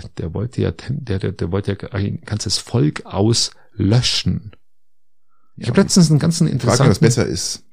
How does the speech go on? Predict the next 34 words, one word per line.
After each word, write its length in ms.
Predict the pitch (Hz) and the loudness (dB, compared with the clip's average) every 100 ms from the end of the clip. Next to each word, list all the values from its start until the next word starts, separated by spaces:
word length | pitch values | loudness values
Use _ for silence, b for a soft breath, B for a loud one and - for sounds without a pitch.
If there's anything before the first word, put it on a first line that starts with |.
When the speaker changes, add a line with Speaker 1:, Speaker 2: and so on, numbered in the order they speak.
| - - - B B B B | -20 -10 -8 B B B B
Speaker 1:
Ähm, 500 | - 104 95 - 58 - - - 82 | -4 -2 -2 -4 -10 -20 -20 -20 -16
ja, 400 | 87 123 143 156 | -4 0 4 4
so, 200 | 135 123 | 4 2
so, 180 | 113 127 | 2 -2
so 160 | 113 123 | 0 2
ein 140 | 117 | 2
komplettes 380 | - 120 117 - | 2 2 0 0
Volk 200 | 135 135 | 0 0
auslöschen 420 | - - 120 123 | -2 -2 -4 -4
ist 200 | - - | -6 -6
nochmal 260 | - 101 98 | -4 -2 -2
eine 160 | 87 | -2
andere 280 | 82 85 85 | -4 -4 -4
Hausnummer. 520 | 73 87 - 80 73 73 B B B B B - | -4 -4 -4 -6 -6 -10 B B B B B -6
Ähm, 240 | 92 98 | -2 -2
aber 380 | 101 87 90 - | 0 0 0 0
was, 360 | 113 - - - - - - - | -2 -2 -4 -10 -20 -20 -20 -16
was 300 | - 110 - | -6 -4 -4
ich 220 | 190 - - | -6 -8 -6
ganz 180 | 123 | -4
interessant 440 | 120 110 104 127 156 | -2 -2 0 0 0
fand, 200 | 151 127 | -2 -2
ist, 160 | 123 - B B | -6 -8 B B
ist 180 | - - | -6 -2
diese 280 | 113 104 | 0 0
These, 540 | - - 117 180 170 175 | -4 -2 0 2 2 0
dass 240 | 131 123 | -2 -2
der 260 | - - - | -2 -2 -2
Russland, 720 | 98 107 160 - 170 143 147 | -2 0 0 -2 -2 -2 -2
äh, 60 | 107 | -2
dass 180 | 101 98 | -2 -2
der 140 | - | -2
Ukraine-Krieg 680 | - - 107 151 - 151 - - B B B - - - - | -4 -2 2 2 0 -4 -6 -16 B B B -20 -20 -20 0
auch 320 | 120 131 - | 2 2 0